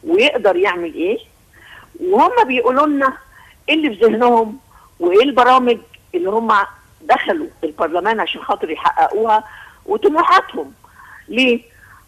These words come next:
عشان بالمناقشة، ولما بنقول بناخدهم على مجموعات صغيرة لأن ده بيتيح المناقشة العميقة معاهم. احنا بنقدر نتوصل في نهاية الاجتماع على اننا في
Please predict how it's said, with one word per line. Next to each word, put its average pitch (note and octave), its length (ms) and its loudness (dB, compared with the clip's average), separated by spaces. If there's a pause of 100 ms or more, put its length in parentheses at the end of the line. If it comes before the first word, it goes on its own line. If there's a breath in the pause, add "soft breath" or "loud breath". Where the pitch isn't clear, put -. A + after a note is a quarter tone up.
عشان G#3+ 180 0 (120)
بالمناقشة، C4 680 0 (360)
ولما G#3 260 0
بنقول A#3 300 -4
بناخدهم A3 560 -2
على E3+ 180 -2
مجموعات F3 360 -2 (100)
صغيرة G3 460 -4
لأن C4+ 300 -6
ده D4 100 2
بيتيح A#3+ 480 -6
المناقشة - 640 -4 (380 loud breath)
العميقة F3+ 480 0
معاهم. F#3 380 -2 (720 loud breath)
احنا D#4 240 0
بنقدر B3+ 400 -2
نتوصل G#3+ 800 0
في F3+ 100 -6
نهاية G#3+ 360 -6
الاجتماع G#3 600 -4 (500 loud breath)
على A#3+ 460 2
اننا A#3 420 -2 (360)
في B3+ 320 -6